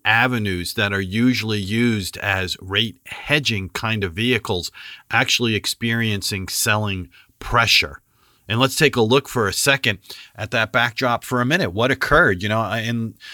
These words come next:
the podcast we spoke last week, we talked about how other parts of the Treasury market, the two and five year sectors,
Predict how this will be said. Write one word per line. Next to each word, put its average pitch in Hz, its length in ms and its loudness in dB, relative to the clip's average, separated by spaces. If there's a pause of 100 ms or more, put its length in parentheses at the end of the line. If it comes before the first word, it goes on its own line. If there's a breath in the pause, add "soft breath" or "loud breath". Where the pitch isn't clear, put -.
(200 loud breath)
the - 80 -8
podcast 135 640 2
we 120 80 -2
spoke 131 420 0
last 127 420 2
week, 139 380 0 (380 loud breath)
we 104 100 -2
talked 127 320 0
about 120 320 0
how 110 220 0
other 131 240 0
parts 110 400 -2
of 104 100 -8
the 92 120 -6
Treasury 101 520 -4
market, 98 520 -4
the 101 80 -8
two 113 400 -4
and 95 120 -8
five 110 320 0
year 101 160 -4
sectors, 98 560 -4